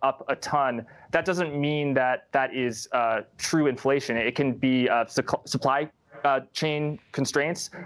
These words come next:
Um, we saw that in, in, in Texas, where, uh, those shutdowns, uh, uh, um, shut down forty percent of the production of crude oil. So, you know, if you're looking at the production, that doesn't mean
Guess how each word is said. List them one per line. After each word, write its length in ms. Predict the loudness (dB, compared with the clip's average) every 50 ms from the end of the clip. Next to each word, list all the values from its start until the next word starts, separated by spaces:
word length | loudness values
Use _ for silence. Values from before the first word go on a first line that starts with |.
| -2
Um, 140 | -2 0 2
we 100 | 2 0
saw 260 | 0 2 2 2 2
that 280 | 4 2 2 0 -2 -4 -4
in, 180 | -2 -2 -2 -4 _ _ _ _ -10
in, 220 | -6 -4 -4 -2
in 180 | -2 -2 -2 -2
Texas, 540 | 0 -2 -2 -2 0 -2 -2 -2 -2 0
where, 320 | 0 2 2 2 0 -2 -6 -10 -20 -20 _ -6
uh, 120 | -2 0 2
those 180 | 2 2 2
shutdowns, 540 | 2 0 0 2 0 0 0 -2 -6 -8 -12 _ _ -2
uh, 180 | 0 0 0 0 -4 -2 0
uh, 640 | 2 2 2 2 2 2 2 2 2 0 2 2 2
um, 220 | 2 2 0 -2 0
shut 220 | 0 0 0 2
down 260 | 2 2 2 0 -2 -4 -2
forty 220 | 0 2 2 2
percent 440 | 0 -2 -2 0 0 0 0 0 -2
of 120 | -4 -2
the 80 | -2 -4
production 460 | -2 0 0 0 0 0 -2 -2 -2
of 140 | -2 -2 -4
crude 240 | -2 0 2 4 4
oil. 320 | 4 4 4 4 2 0
So, 360 | 0 0 2 2 2 0 -2 -10 -20 -20 -12 _
you 80 | 0 0
know, 60 | 0
if 60 | 0
you're 100 | 0 0
looking 200 | 0 0 2 0
at 140 | 0 0 0
the 100 | -2 -2
production, 340 | 0 2 0 0 0 0 0
that 100 | 0 2
doesn't 240 | 0 0 0 0 0
mean 340 | 0 0 0 0 0 -2 -2